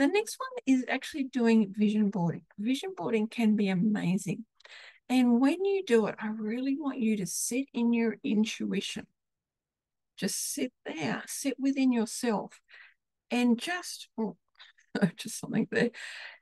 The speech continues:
Just when you do that, just look at the beautiful, you might, it, it, it is better to do it on cardboard. I really feel that the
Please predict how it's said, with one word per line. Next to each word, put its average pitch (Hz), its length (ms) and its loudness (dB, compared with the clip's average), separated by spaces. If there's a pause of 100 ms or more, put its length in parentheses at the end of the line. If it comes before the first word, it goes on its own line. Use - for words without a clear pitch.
(460)
Just - 420 -6
when 233 300 2
you 370 160 -8
do 311 180 -8
that, - 280 -6
just 240 260 -4
look 214 400 2 (100)
at 208 220 -2
the 214 100 -4
beautiful, 202 580 0
you 220 140 0
might, 214 460 0 (200)
it, 220 140 -4 (120)
it, 127 180 -8 (580)
it 233 120 4
is 269 300 0
better 240 420 0 (320)
to 214 120 4
do 202 200 6
it 185 60 4
on 165 200 6
cardboard. 170 640 -2
I 180 80 -2
really 226 380 2
feel 202 380 2
that 196 220 -2
the 180 100 -4